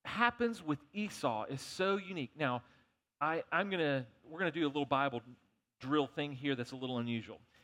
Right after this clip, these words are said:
Everybody take your Bibles, and if you have an electronic Bible, I don't know what to tell you, because you're gonna be looking for maps. Okay, so if you have a really good electronic Bible, you might have a map program on it.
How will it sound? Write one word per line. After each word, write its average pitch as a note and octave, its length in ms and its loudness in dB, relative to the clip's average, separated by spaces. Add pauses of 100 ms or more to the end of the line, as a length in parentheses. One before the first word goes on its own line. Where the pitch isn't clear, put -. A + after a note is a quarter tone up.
(120)
Everybody A3+ 260 6
take - 280 -4
your D#3 80 -2
Bibles, A#2 720 0 (340)
and D3 80 -4
if D#3+ 100 -4
you F3+ 60 0
have F#3 100 2
an E3 60 0
electronic F3+ 600 2
Bible, E3 300 2
I C#3+ 120 2
don't E3 120 -2
know D#3+ 80 0
what D#3+ 200 4
to D3 80 -16
tell D3+ 240 2
you, E3+ 240 -4 (520)
because C#3 300 2
you're F3 100 -6
gonna E3+ 120 2
be D3 120 2
looking D#3 280 -2
for F3 120 -8
maps. D3 600 -6 (920)
Okay, C#3+ 340 0
so D3 140 -6
if C#3+ 100 -2
you E3 100 -2
have D#3 100 0
a D3 40 -2
really D#3 300 0 (160)
good F3+ 400 4 (340)
electronic D3 480 0
Bible, C#3+ 300 2
you D#3+ 100 -6
might D#3 220 2
have D3 300 2 (260)
a D#3 60 -2
map F3 260 2
program E3 540 0
on G#2+ 140 -4
it. - 100 -16